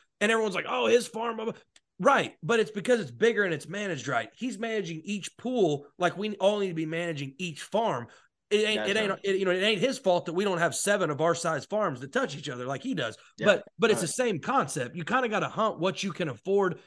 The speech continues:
Speaker 1: and what
Speaker 2: Yeah.
Speaker 1: the size of the farm you have. That dictates how much you can hunt it.
Speaker 2: Yeah. I, you know, I've kinda come up with it just being around Jeff's place that, i-, i-, and w-, we can see it i-,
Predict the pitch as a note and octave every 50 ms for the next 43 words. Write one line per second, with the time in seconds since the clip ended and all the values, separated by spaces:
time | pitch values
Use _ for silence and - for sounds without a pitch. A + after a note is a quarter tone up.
0 | _ _ E3+ D#3 D#3 D#3+ G3+ G3+ - - - - - F3 E3+ E3+ _ - C#3+ -
1 | - G3+ G3 G3+ F3 D3 D3 C#3+ - G3 F#3 F3+ D#3 C#3 B2+ - - G3+ F#3+ C#3
2 | A#2+ B2+ D#3 E3+ E3 D3 C3+ A#2+ F#3 D#3 - D3+ C3 - - F3 E3+ D#3+ C#3+ -
3 | C#3 B2 D#3 E3+ D3 F3+ F#3 C#3+ - - _ _ _ _ _ _ _ _ _ _
4 | _ - F#3+ F#3+ F#3 - _ - - - _ - B2+ - F3 - - - - -
5 | D#3 F3+ G3 F3+ C3 C#3 F#3 G3+ G#3 - A3+ F#3+ D#3 D3 - F3+ E3+ D#3+ D#3+ D#3
6 | D#3 - D3 C#3 B2+ B2+ - C3 C#3 D3+ D3+ - C3+ D3+ D3+ C#3 C3+ C#3 C#3+ C#3+
7 | C#3+ C#3 C3 A#2+ - - A#2 G#2 B2 C#3 E3 F3+ F3 F3 - _ - C3 C3 C3
8 | C3 C3 - _ _ _ _ _ _ _ _ B2 B2 B2 - - - - B2 A#2+
9 | - - - B2+ B2+ - B2+ B2 B2 C3 C3 C#3 - C3 C#3 D#3 E3+ C3+ B2 B2
10 | - - C#3 C#3 C#3+ C#3 C#3 - _ - - - B2